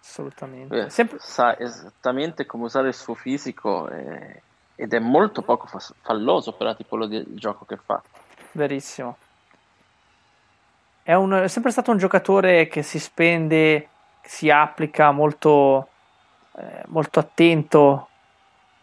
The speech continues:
Speaker 1: in tutte le fasi della gara, ma come dicevi tu, spesso e volentieri l'abbiamo visto correre a vuoto all'inizio della sua avventura rossonera, eh, tentare giocate che magari non erano produttive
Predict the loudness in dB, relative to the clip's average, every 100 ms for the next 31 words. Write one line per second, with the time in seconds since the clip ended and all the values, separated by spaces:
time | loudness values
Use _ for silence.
0 | _ _ -8 -6 2 2 4 2 4 2
1 | 4 4 4 0 -4 -4 -4 -2 -2 -2
2 | -4 -4 -6 -6 -4 -4 -2 -2 -2 -2
3 | -4 -8 -8 -4 -2 0 0 2 4 2
4 | 2 -6 -6 -16 _ -6 -2 -2 -2 0
5 | 2 0 -2 -4 -2 0 0 -2 -2 -2
6 | 2 4 4 4 -6 _ _ _ _ _
7 | -16 -12 -12 -12 -8 0 4 4 4 4
8 | 2 2 -2 -2 2 2 2 0 2 4
9 | 4 2 -2 -4 -6 -8 -6 0 0 0
10 | -2